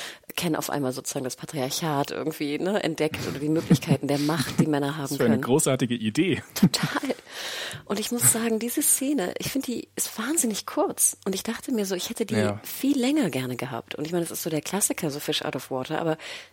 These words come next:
Speaker 1: es funktioniert einfach hier so wunder-, wunderbar. Und dann haben wir noch den relativ langen Teil halt, wo sie wieder zurück in Barbie Land sind, dort Ken, also wie gesagt, mit seinen, mit seinen Bros da irgendwie rum, brot. Und dann, ne, die bösen,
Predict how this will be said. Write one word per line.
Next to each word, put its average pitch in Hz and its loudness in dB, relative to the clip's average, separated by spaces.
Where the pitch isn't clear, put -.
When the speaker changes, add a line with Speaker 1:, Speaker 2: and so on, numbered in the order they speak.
Speaker 1:
es - -2
funktioniert 262 2
einfach 196 0
hier 233 2
so 202 -6
wunder-, 262 2
wunderbar. 202 0
Und 180 -2
dann 196 4
haben 233 4
wir 214 2
noch 196 2
den 180 -2
relativ 180 0
langen 170 0
Teil 165 0
halt, 156 0
wo 160 -2
sie 147 -6
wieder 151 2
zurück 160 -4
in 160 -2
Barbie 147 -2
Land 139 -2
sind, 131 -4
dort 139 -2
Ken, 139 -4
also 127 -6
wie 131 -10
gesagt, 123 -6
mit 131 -8
seinen, 131 -6
mit - -4
seinen 135 0
Bros 139 2
da 127 -2
irgendwie 135 -6
rum, 131 -2
brot. 131 0
Und 156 -2
dann, 131 2
ne, 170 2
die 156 -2
bösen, 127 0